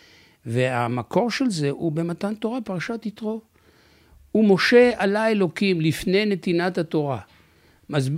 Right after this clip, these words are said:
אומר אור החיים הקדוש, "השדכן עלה אל החתן", הקדוש ברוך הוא, "לקבל הצעת שידוך לכלה לעם ישראל."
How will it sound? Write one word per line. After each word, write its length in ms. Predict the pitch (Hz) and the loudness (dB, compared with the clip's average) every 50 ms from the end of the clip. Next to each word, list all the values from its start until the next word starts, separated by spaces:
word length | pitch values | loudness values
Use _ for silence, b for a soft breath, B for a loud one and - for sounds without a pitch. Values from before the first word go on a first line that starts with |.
| - - | -2 -2
אומר 260 | 160 170 202 226 220 | 0 2 2 2 2
אור 220 | 202 208 208 202 | 2 2 2 2
החיים 440 | 190 156 139 156 196 208 208 196 185 | 2 0 0 0 0 0 2 0 0
הקדוש, 680 | 160 - - 151 143 143 170 190 220 247 254 - - - | -2 0 -2 -2 0 0 2 2 2 2 0 0 -4 -6
"השדכן 720 | - 170 - - - 160 147 151 - - - 196 208 226 240 247 233 - | -4 -4 -2 0 0 0 0 -2 -4 -4 -2 0 0 0 0 0 -2 -2
עלה 440 | - 170 156 156 170 185 202 214 214 | -2 0 0 2 2 2 2 0 0
אל 140 | 196 170 156 | 0 0 0
החתן", 680 | 151 - - - 151 123 - - 185 196 214 233 254 277 294 294 | 0 -2 -2 -4 -6 -6 -2 0 2 2 4 4 4 4 4 2
הקדוש 400 | 226 - - 147 151 175 214 190 | 2 -2 -4 0 0 2 2 0
ברוך 240 | 214 196 214 214 - | 0 0 0 0 0
הוא, 240 | - 226 240 269 285 | 0 0 2 2 2
"לקבל 440 | 233 170 - - 151 151 180 214 226 | 0 0 -2 -2 -2 -2 -2 -2 -2
הצעת 380 | 208 147 - - 185 202 214 | -2 -4 -4 -4 -4 -2 -4
שידוך 420 | - - 180 160 160 190 208 196 190 | -2 0 0 0 2 0 0 0 0
לכלה 580 | 175 165 - - 156 151 165 185 208 226 254 | -2 -2 0 -2 -2 0 0 2 2 2 0
לעם 340 | 254 226 175 165 170 185 202 | 0 -2 0 0 0 0 -2
ישראל." 460 | 196 165 - - 151 139 120 98 92 | -4 -6 -4 -4 -2 -2 -2 -4 -6